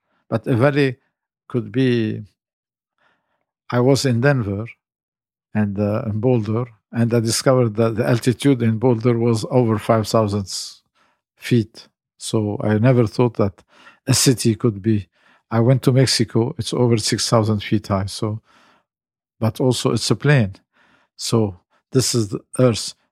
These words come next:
But Lebanon has been formed of se-, secondary mil-, era, and it's a very, very specific country because it has ori-, any kind, many kinds of different soils.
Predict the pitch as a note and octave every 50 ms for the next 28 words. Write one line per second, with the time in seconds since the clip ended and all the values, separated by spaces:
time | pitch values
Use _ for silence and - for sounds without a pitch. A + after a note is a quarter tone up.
0 | _ _ - A#2 A2 - - F3 F#3 E3 D#3 D3 D3 C#3 C#3 B2+ F#2+ G#2+ A#2 A2
1 | F#2+ G2 A#2+ B2 A#2+ - - D3 C#3+ C#3+ C3+ C3+ C#3 - - A2 G2+ - - -
2 | B2+ - - A2+ - - B2 G#2+ B2 B2 A#2+ B2+ A#2 A#2+ A2 G#2 G#2+ G#2+ G#2 -
3 | - F#2+ - _ - - - _ _ _ _ - B2+ B2 B2 A2+ A#2 G2+ G#2 A#2
4 | A#2+ - _ - - _ _ - A#2+ B2 A2+ C#3 C#3 B2 - - - B2+ A2 A2+
5 | C#3 D#3 D3+ C3+ G#2+ A#2 C3+ B2+ B2 A#2 A2 G2+ - - - A#2+ - - C3 A2
6 | C3+ B2 - - B2+ B2+ A#2+ - - A#2+ G#2+ G#2 G2+ - A#2+ A2+ G#2 - - _
7 | - - _ _ _ - A#2 - - A#2 C3+ C#3+ A#2+ - - C#3 C3 C#3 B2+ -
8 | - - - C3+ C#3 C#3+ C3 - - C#3+ C#3+ C#3+ C#3+ C#3 D3+ B2 A#2 C#3+ D3 C#3
9 | A#2 - C#3+ C3+ C3 - - A#2+ A2 - C3 B2 - B2 A#2 G#2 - - - B2
10 | A2+ G#2 F2+ - - -